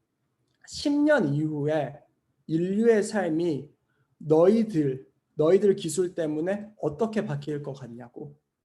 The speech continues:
물어보시더라고요. 그 큰 질문 앞에 한참 동안을 생각을 했습니다. 그리고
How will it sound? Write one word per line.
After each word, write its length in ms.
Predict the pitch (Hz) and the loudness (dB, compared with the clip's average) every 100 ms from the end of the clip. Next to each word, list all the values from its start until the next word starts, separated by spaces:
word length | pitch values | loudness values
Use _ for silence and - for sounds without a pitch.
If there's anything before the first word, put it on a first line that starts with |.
| _ - | _ -6
물어보시더라고요. 800 | 156 131 - 135 123 - - 71 _ _ _ - - _ _ _ | -4 -4 -10 -14 -14 -12 -14 -16 _ _ _ -20 -20 _ _ _
그 200 | 240 220 | -4 -4
큰 320 | - 370 359 320 | -4 -4 -2 -2
질문 420 | 190 190 220 240 | -2 0 2 2
앞에 420 | 226 - 214 190 | -2 -2 -4 -2
한참 480 | - 311 320 381 - | -4 -4 -4 -4 -6
동안을 300 | 262 196 151 | -4 -2 -4
생각을 340 | 214 208 170 | -4 -6 -6
했습니다. 640 | 170 - 131 - 113 120 _ _ _ _ _ _ _ _ _ _ _ _ _ _ _ _ _ _ _ | -8 -10 -14 -12 -16 -16 _ _ _ _ _ _ _ _ _ _ _ _ _ _ _ _ _ _ _
그리고 520 | 165 175 240 - | -8 -6 -8 -10